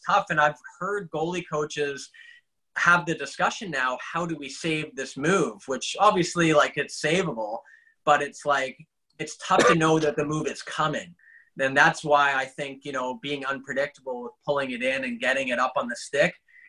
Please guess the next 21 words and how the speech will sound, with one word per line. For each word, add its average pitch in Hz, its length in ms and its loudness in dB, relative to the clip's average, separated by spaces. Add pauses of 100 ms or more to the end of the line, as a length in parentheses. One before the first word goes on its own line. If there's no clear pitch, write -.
is 131 240 -4
such 147 260 4
an 147 80 -2
important, 135 720 -2
uh, 123 200 4
feature. 143 400 -2
And 139 100 2
that's 127 200 -2
why 127 160 2
that 127 280 2
move, 131 340 -6 (140)
that's 143 180 0
why 147 120 6
Forsberg 165 540 -2
used 156 280 -6
it. 147 80 -6
That's 135 220 -2
why 127 120 -4
Svetch - 420 -4
used 120 280 -10
it, 113 100 -8